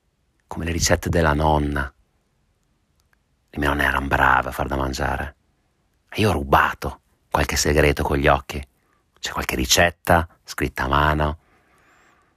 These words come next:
Però quanto più tempo avrei voluto passare con loro. E ne ho passato tanto, tantissimo, per farmi raccontare ancora una storia, ancora un'altra, ancora un'altra.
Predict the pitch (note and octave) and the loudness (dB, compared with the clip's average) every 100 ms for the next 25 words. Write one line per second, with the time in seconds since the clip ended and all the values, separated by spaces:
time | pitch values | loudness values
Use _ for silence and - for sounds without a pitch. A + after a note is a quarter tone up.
0 | _ _ - D2+ - D2 C#2+ C2+ - C#2 | _ _ -10 -8 -2 0 0 -4 -8 -10
1 | - - C#2+ C#2 C#2+ - - - D#2+ D2 | -8 -4 -4 -4 -4 -6 -6 -6 -4 -4
2 | C#2+ D2+ C#2+ - C#2+ C#2 C2+ C2 C2+ C2+ | -4 -4 -2 0 0 -2 -6 -6 -6 -8
3 | - - - - C3+ G3+ F3 A3 - C3+ | -10 -2 0 6 6 6 2 -2 2 2
4 | F#3 D3 F2 D2+ _ - D#3 - A#3 A#3 | 2 -2 -8 -10 _ -8 -8 -10 -6 0
5 | - - D#3 A2 D#2+ - _ _ _ _ | 0 2 0 0 -2 -8 _ _ _ _
6 | _ _ _ _ _ _ - - F#2+ G2 | _ _ _ _ _ _ -18 -14 -8 -6
7 | F#2 G2+ F2+ F#2+ F2+ - F#2+ F2+ F2 - | -6 -6 -4 -4 -4 -4 -4 -4 -4 -2
8 | - D2+ C#2+ D2 D2+ _ _ _ _ - | 0 -2 -4 -12 -20 _ _ _ _ -14
9 | - D#2+ D2+ D#2 C#2 C2 - - - F2 | -8 -8 -6 -6 -8 -12 -16 -20 -10 -6
10 | - E2+ D#2+ D2 C#2+ - D2 | -2 0 0 -2 -4 -10 -14